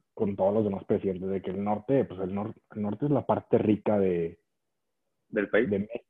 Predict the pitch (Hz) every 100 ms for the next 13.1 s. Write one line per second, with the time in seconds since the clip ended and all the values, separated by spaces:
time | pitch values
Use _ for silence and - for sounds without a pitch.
0 | _ _ - 98 101 110 107 98 92 113
1 | 104 - 98 92 - 95 92 - _ -
2 | 104 95 95 104 101 98 98 98 _ _
3 | _ - - 90 95 92 90 98 - 87
4 | 92 95 90 92 101 113 _ _ _ _
5 | - 90 92 87 90 95 95 98 85 -
6 | 85 85 90 90 90 98 90 - _ _
7 | - 92 92 90 95 _ _ _ _ _
8 | _ - - 107 104 98 95 101 98 113
9 | 113 98 101 - - 120 101 127 110 123
10 | 117 107 90 - - 95 110 117 117 -
11 | 95 76 - _ _ _ _ 107 110 113
12 | 107 101 107 101 - 101 104 104 98 87
13 | 78